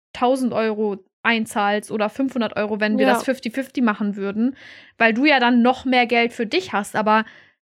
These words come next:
Speaker 1: wenn man halt unterschiedliche Verhältnisse hat, so, dann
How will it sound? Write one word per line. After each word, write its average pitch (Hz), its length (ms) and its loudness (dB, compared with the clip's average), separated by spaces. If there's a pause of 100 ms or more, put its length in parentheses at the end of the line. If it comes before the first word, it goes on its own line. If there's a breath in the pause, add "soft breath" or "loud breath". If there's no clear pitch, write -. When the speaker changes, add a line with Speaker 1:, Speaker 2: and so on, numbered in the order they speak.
(280)
Speaker 1:
wenn 233 120 4
man 254 160 4
halt 240 220 4
unterschiedliche 254 800 0
Verhältnisse 226 720 0
hat, 349 300 -2 (520)
so, 220 220 -2
dann 208 360 -2